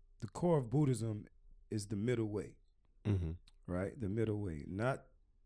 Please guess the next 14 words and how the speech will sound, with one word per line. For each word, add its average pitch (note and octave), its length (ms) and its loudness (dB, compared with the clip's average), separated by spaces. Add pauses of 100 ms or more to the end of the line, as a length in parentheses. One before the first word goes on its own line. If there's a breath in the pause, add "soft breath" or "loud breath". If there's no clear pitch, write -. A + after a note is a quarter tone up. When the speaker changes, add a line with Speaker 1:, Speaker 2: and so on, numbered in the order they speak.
(800)
Speaker 1:
so D3 260 0
much D3 320 -2
you're A#2+ 100 -2
so D#3 240 0
spiritual E3 720 -2
and G#2+ 160 -4
not A#2+ 240 -4
so B2 160 -4
much A#2+ 280 -4
you're A#2+ 240 -2
off A2+ 240 -2
the A2+ 80 -6
deep A#2+ 300 -2
end. C#3+ 240 0